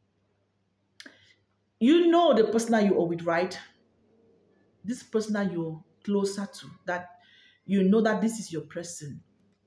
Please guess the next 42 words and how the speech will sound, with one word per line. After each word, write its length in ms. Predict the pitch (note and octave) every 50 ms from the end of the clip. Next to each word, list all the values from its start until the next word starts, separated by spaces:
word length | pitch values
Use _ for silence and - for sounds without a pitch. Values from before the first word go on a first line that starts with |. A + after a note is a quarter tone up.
| _ _ _ _ _ _ _ _ _ _ _ _ _ _ _ _ -
I 60 | G#3
don't 120 | C4 D4
know 220 | D4 C#4 G3 C#4 D4
if 120 | C#4 -
you 100 | G#3 G#3
have 140 | F#3+ F3+ F3
been 140 | E3+ E3+ E3
separated 600 | - - - - - - G3+ G3+ - G3 G#3 A3+
from 120 | - F3
this 160 | F3+ F#3+ F#3+ F#3+
person 560 | - _ G#3+ G#3 F#3+ - - - E3+ F3+ - -
or 160 | F#3+ F#3 F3+
you 140 | F3+ F#3 F3
are 80 | F#3
still 300 | F3+ - - - G3+ F#3
together 580 | - - D#3+ D#3 - E3+ E3+ - - - - - _ _ _ _ _ _ _ _ _ _ _ _ _ _ _ _ _ _ _ _ _ _ _ _ _ _ _ _ _ _ _ _ _
or 260 | - G#3+ G#3+ G#3 G#3 G3+
you 140 | G3+ G3
are 100 | F#3+ F#3+
still 300 | F#3+ - - - A#3 A3
to 140 | G#3 - G3+
meet 160 | F3+ F#3 F3+
each 160 | G3 F#3 - - -
other. 260 | D#3 D#3 - - - - _ _ _
The 100 | E3 F3
Lord, 280 | E3+ G3 G#3 G#3 G#3 G3+
the 100 | F#3+ F#3
Lord 300 | F#3+ G3 G3+ G3+ - G3
is 260 | F#3+ - - - -
saying, 480 | - G3+ G3 F#3 D#3+ D3 D3+ D#3 D#3 - - _ _ _ _ _ _ _ _ _ _ _ _ _
that 340 | D3+ F#3 F#3+ F#3 F#3 - -
this, 220 | F#3+ A3+ A3+ - -
at 120 | F#3+ F#3+ F#3
that, 200 | A3+ A#3+ A#3 -
that, 340 | G#3 A3 G#3+ - - - - G#3 G3+ G#3 E3 F#3
right 240 | A3 A3+ A3+ G#3
now, 400 | G3+ G3 F#3+ F#3+ F#3 F3+ F3+ - -
no 840 | F#3 F#3 F#3 F#3 G3 G#3 A3 A#3 B3 B3+ C4 C4 C4 C4 C4+ C4 C4+
separation 720 | - - - - - - - G3 - - - - G3+ - -
shall 140 | - F#3 F3+
be 60 | F3+
strong 380 | - - - - - G3 G3